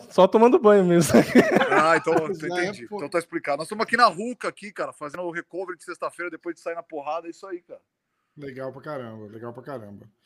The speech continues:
Speaker 3: Escuta, dá um pitaco pro... pras duas últimas lutas do, do U F C amanhã.
Speaker 2: É, os dois são cinturões, né?
Speaker 3: As duas do cinturão, é.
Speaker 2: Vou torcer pro brasileiro,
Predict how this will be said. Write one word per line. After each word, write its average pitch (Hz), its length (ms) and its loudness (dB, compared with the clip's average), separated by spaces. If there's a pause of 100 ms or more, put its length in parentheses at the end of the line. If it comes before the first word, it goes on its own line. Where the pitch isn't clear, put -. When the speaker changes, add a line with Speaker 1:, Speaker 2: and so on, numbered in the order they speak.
(240)
Speaker 3:
Escuta, 220 460 0
dá 165 260 4
um 240 140 4
pitaco 202 600 4
pro... 165 1500 4 (100)
pras 165 220 2
duas 196 260 6
últimas 196 360 4
lutas 175 320 6
do, 156 600 -2
do 135 120 -12
U 147 40 -8
F 139 120 -10
C 151 140 -6
amanhã. 135 400 -8 (840)
Speaker 2:
É, 131 80 -6
os 143 160 -8
dois 175 220 0
são 175 180 -2
cinturões, 165 600 8
né? 160 140 6 (240)
Speaker 3:
As 143 200 -4
duas 180 220 10
do 180 80 0
cinturão, 160 600 0
é. 120 260 -8 (1200)
Speaker 2:
Vou 131 100 -2
torcer 165 300 6
pro 165 100 -2
brasileiro, 151 640 8